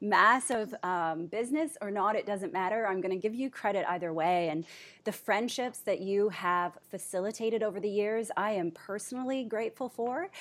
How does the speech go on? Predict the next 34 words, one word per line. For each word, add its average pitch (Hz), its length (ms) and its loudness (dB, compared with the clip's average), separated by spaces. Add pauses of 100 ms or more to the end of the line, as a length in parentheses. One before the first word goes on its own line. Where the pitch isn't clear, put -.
(320)
and 208 420 4
I'm 185 180 2
sure 214 200 -2
there's 208 220 -2
so 202 240 2
many 214 280 2
other 180 320 2
benefits 185 760 -2
and 180 440 0 (280)
spin-offs 220 560 2
that 175 180 0
we 208 140 2
don't 214 260 4
even 185 300 2
know 165 180 2
about, 147 400 0
and 175 300 0
so 180 420 2
I 185 60 4
just 202 200 -4
wanna, 196 400 2
I - 100 -2
really 202 440 4
want 170 160 2
to 165 180 0 (280)
say 196 260 4
how 196 140 0
much 185 200 0
I 170 120 0
admire 170 540 2
and 180 200 -2
I 165 100 -2
appreciate 233 640 -4
you 226 300 4